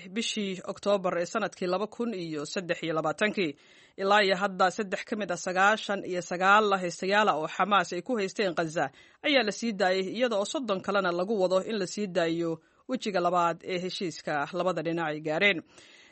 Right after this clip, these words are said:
Israa'iil ayaa sidoo kale waxa ay sii daysay sagaashan maxaabiis oo Falastiiniyiin ah, kuwaas oo dhammaantood ah dumar iyo dhalinyaro, siday sheegtay Xamaas,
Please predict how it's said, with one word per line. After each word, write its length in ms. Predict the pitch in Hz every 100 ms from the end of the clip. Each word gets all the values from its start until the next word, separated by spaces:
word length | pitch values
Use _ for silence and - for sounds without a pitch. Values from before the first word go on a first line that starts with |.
| -
Israa'iil 380 | 302 370 285 262
ayaa 180 | 254 233
sidoo 260 | 277 220
kale 220 | - 214 220
waxa 240 | 233 226 196
ay 120 | 190
sii 240 | - 233
daysay 420 | 208 196 185 214 202
sagaashan 600 | - 185 202 214 202 185 180
maxaabiis 560 | - 175 170 226 262
oo 80 | 208
Falastiiniyiin 680 | 196 180 - 196 190 208 190
ah, 100 | 156
kuwaas 420 | 214 190 190 202
oo 100 | 190
dhammaantood 840 | 175 170 180 190 226 240 - 214 185
ah 120 | 160
dumar 340 | 180 247 226 226
iyo 240 | 165 226 262
dhalinyaro, 500 | 202 185 190 226 240 - - - _
siday 260 | - 359 254
sheegtay 380 | 240 220 233 214
Xamaas, 380 | 214 220 180